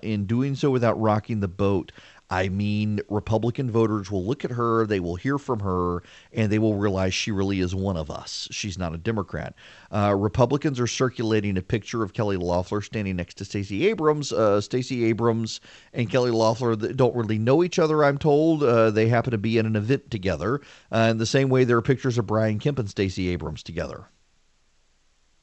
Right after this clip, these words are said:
Here's the thing, though. Let's just keep this real honest. One of the problems with Mitt Romney in two thousand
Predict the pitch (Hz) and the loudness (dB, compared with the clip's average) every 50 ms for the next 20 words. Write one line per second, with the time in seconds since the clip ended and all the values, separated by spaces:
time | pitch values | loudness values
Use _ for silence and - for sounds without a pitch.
0 | _ _ _ _ _ _ _ _ _ _ - _ _ _ _ _ _ _ _ _ | _ _ _ _ _ _ _ _ _ _ -20 _ _ _ _ _ _ _ _ _
1 | - - 151 151 143 - - 120 - 113 101 87 76 73 - - - - _ _ | -4 -2 0 0 0 0 -2 -2 0 0 0 0 -2 -6 -12 -14 -14 -16 _ _
2 | _ _ _ _ _ _ - 120 120 - - 139 - - - 135 - - 110 110 | _ _ _ _ _ _ -4 -4 -2 -2 -2 -6 -6 -6 -6 -8 -4 -4 -4 -4
3 | - - 104 104 90 82 78 - - - - - - - - _ - _ _ _ | -4 -4 -4 -4 -4 -4 -6 -10 -12 -14 -14 -16 -18 -18 -20 _ -20 _ _ _
4 | _ _ _ _ _ _ _ _ _ _ _ _ _ _ _ _ _ _ _ _ | _ _ _ _ _ _ _ _ _ _ _ _ _ _ _ _ _ _ _ _
5 | _ _ - 135 120 131 160 208 247 226 240 - - - 170 139 135 135 143 139 | _ _ -4 0 4 4 6 6 4 2 0 -4 -2 0 2 4 4 4 4 2
6 | 120 117 113 120 107 104 110 117 - - 101 98 98 87 76 80 87 87 87 87 | 2 4 2 2 2 2 0 -2 -2 -2 -2 0 0 0 0 -2 -4 -4 -4 -4
7 | 85 80 90 - 120 110 95 98 95 95 95 92 92 95 90 87 90 90 87 | -6 -6 -6 -6 -4 -2 -2 0 0 0 0 -2 -2 -2 -2 -2 -2 -4 -6